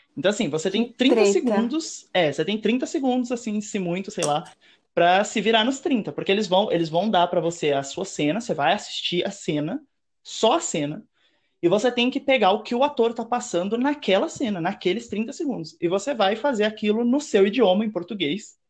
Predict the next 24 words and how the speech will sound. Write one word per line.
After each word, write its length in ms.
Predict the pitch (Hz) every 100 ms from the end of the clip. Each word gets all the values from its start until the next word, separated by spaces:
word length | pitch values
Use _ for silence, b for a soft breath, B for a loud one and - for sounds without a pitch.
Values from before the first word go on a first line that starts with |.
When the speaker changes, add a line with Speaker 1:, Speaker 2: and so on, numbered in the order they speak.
| 254
Speaker 1:
nos 120 | 370 370
seus 240 | 226 233
trinta 300 | - 220 247
segundos. 420 | - 262 156 -
Então, 240 | 160 156 170
assim, 320 | 202 196 160
é 160 | 156 170
Speaker 2:
Então, 200 | - -
você 140 | 392
pega, 260 | 381 359 370
tipo, 240 | - -
na 280 | 339 311 427
hora, 200 | 277 262
né? 140 | 226 240
Você 140 | 294
vê 120 | 233
a 100 | 262
cara 280 | 285 311 262
do 80 | 262
personagem 680 | 262 269 320 302 269 277 392
e 60 | 392
você 100 | 403
cria 260 | 370 370
uma, 300 | 349 370 392